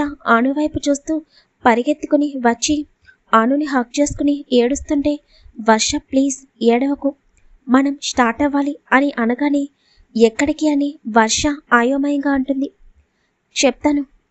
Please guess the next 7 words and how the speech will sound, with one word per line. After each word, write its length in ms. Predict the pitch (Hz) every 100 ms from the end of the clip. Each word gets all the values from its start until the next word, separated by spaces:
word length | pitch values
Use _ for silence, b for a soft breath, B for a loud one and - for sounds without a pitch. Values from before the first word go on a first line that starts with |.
| -
ముందు 360 | 247 240 262 311 - -
నీ 140 | 240
లగేజ్ 380 | 254 214 262 294
బ్యాగ్లో 360 | 262 233 226 285
సర్దు, 360 | - 277 269 277 _ b b b _
కొన్ని 240 | 294 285 285
డ్రెస్సెస్ 420 | 233 220 277